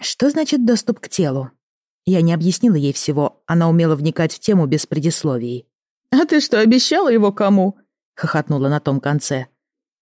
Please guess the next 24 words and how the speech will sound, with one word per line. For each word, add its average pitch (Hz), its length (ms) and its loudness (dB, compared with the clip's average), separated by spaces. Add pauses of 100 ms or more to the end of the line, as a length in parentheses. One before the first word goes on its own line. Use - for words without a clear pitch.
"Неважно, 196 640 2 (120)
ты 214 100 2
мне 185 160 4
объясни". 185 560 0 (760)
"Ну, 302 280 2 (360)
доступ 208 420 0
к - 80 -12
телу, 381 360 2 (280)
если 311 220 2
об 294 100 4
этом 311 220 4
попросил 233 440 2
мужчина, 381 540 2 (340)
значит, 311 400 2
что 330 240 0
он 403 120 4
может 302 280 4
в - 40 0
любое 269 280 4
время, 359 300 4
когда 220 280 2
пожелает 226 520 2
тебя 254 260 2
трахать, - 500 -2